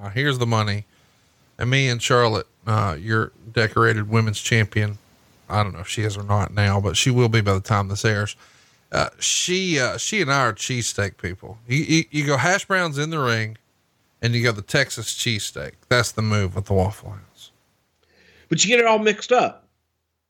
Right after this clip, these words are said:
Speaker 1: No, no, I, ju-, I get it on bread, son of a bitch. I'm talking about
Speaker 2: Oh, no, man. I get it all mixed up with eggs and shit. I
Speaker 1: No,
Speaker 2: love it.
Speaker 1: too much. You're doing too much.
Speaker 2: I am. You're right.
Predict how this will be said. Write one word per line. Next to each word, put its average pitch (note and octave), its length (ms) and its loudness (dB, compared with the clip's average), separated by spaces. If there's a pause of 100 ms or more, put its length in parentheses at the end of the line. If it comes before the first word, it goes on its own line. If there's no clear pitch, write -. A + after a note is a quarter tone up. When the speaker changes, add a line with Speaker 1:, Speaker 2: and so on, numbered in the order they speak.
(800)
Speaker 1:
No, C#4 160 -8
no, C#4 220 -4
I, D3 140 -2
ju-, - 180 -10
I F#3+ 120 -2
get C#4+ 160 -4
it A#3+ 80 -4
on F3 160 -2
bread, C3+ 400 2
son A2+ 260 -6
of G#2 180 -6
a A2 60 -10
bitch. B2 500 -2
I'm D#3+ 120 0
talking F#3 180 2
about B2+ 160 0
Speaker 2:
Oh, E3+ 140 4
no, E3+ 260 4
man. D3+ 260 -2
I E3+ 140 -2
get F3+ 140 -6
it E3+ 100 -2
all E3+ 220 4
mixed E3+ 320 -2
up D#3+ 180 2
with B2+ 140 4
eggs C#3+ 400 2
and C#3+ 80 -8
shit. D#3+ 500 2
I A#2+ 60 -6
Speaker 1:
No, A#2+ 60 -2
Speaker 2:
love B2+ 200 4
it. G2+ 100 -10 (280)
Speaker 1:
too C#3 140 -10
much. - 440 -16 (400)
You're A#2+ 80 -8
doing C3 220 -2
too B2 160 -4
much. G2+ 480 -12 (2500)
Speaker 2:
I A2 160 4
am. G2+ 300 4
You're E2+ 120 0
right. F2+ 340 2